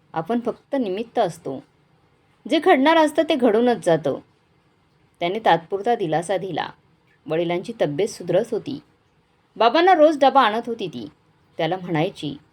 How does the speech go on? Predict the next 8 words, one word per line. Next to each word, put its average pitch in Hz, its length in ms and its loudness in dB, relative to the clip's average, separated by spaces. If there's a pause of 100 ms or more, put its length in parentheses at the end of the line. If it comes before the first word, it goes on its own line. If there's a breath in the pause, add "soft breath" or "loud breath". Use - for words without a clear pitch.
(640)
"माझं 262 260 2
प्रेम 339 260 4
मी 330 80 2
निभावते 233 440 4
आहे 170 260 2
याचं 202 240 0
समाधान 180 520 -2
म्हणून 208 260 -6